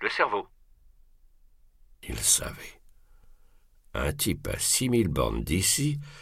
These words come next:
était au courant. Lucie, de son côté, fit le rapprochement avec le film.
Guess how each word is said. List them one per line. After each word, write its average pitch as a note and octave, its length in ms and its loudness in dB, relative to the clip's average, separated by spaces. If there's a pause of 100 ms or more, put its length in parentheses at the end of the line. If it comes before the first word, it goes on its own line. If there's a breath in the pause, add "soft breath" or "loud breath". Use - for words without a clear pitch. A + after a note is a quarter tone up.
(260 loud breath)
était G#2+ 380 0
au F#2+ 60 2
courant. - 400 -4 (1120)
Lucie, C#2+ 340 2
de C#2+ 120 -2
son C#2 160 0
côté, G#2 420 4 (380 loud breath)
fit - 260 2
le C#2+ 100 4
rapprochement D2 600 2
avec C#2 260 0
le C#2+ 80 0
film. - 440 -6